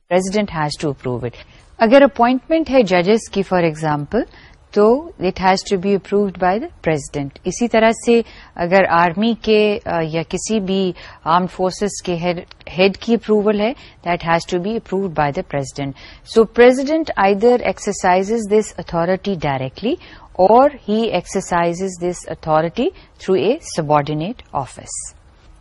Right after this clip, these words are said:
Now the cabinet۔ The cabinet is a very، now اب آپ کہیں گے کیبنٹ کیا ہوتا ہے؟ ابھی ہم، آ، اس پہ ڈسکس کرتے ہیں کیبنٹ۔ But it is not a cabinet جس کو ہم کہتے ہیں کلوسٹ،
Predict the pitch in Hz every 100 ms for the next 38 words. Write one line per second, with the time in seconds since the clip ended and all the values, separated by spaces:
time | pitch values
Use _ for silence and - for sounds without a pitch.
0 | - 254 311 285 - 240 190 185 165 -
1 | - - _ _ _ _ _ 170 196 269
2 | 269 302 349 349 339 - 240 214 - -
3 | 196 175 202 196 - 175 196 190 190 -
4 | 196 196 202 170 156 175 170 - 170 147
5 | 139 143 160 170 160 170 - - 156 147
6 | - 156 - 165 147 - 160 - 156 143
7 | 143 131 143 139 151 180 - - - -
8 | 208 240 233 302 320 254 196 170 175 202
9 | 208 190 - 165 170 - 190 175 170 175
10 | 170 160 175 - 170 151 - 139 -